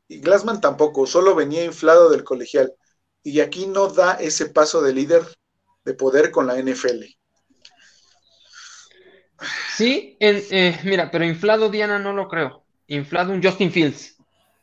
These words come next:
Speaker 2: Él sí venía muy inflado. Creo que Tua no fue. Al contrario, como bien lo dijo Gil en algún programa, este, Tua viene de una familia samoana donde los valores, donde la integridad es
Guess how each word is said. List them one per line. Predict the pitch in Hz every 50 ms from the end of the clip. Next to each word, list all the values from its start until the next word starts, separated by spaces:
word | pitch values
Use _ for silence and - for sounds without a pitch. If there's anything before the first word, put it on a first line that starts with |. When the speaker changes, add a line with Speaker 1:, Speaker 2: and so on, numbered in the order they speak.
| _ _ _
Speaker 2:
Él | - 156 175 185
sí | 180 185 175
venía | 180 190 190 175
muy | 170 170 165
inflado. | 160 147 160 156 147 127 123 - _ _ _ _ _ _ _ _ _ _ _ _ _ _ _
Creo | _ - 170 165
que | 190 180
Tua | 180 - 165 170 170 165
no | 160 160 160 151
fue. | 151 - 160 135 135 135 - - - - _ _ _ _ _ _
Al | - 135 139 135
contrario, | 139 135 135 165 165 160 160 147 135 139
como | 143 143 139 139
bien | 135 156 160 165
lo | 160
dijo | 160 156 160 165 156 143
Gil | - 160 156 156
en | 156 139 131
algún | 131 131 131 139 147 151 151 151
programa, | 147 147 139 131 135 139 143 151 156 160 165 156 - -
este, | 135 131 127 127 - - _ _ 135 131 131 127
Tua | 131 147 156 156
viene | 151 151 151 151 147
de | 151
una | 156 156
familia | 147 147 139 131 135 147 151 151 147 147 143
samoana | 143 131 127 127 143 156 160 160 156 151
donde | 135 127 131 127 131 131 131 131
los | 127 131 131 127 127
valores, | 127 131 135 143 151 147 147 143 139 135
donde | 135 131 131 127 123 127 123 123 123 123
la | 123 127
integridad | 131 127 - 123 127 127 131 135 135 139 139
es | 139 135 _ _ _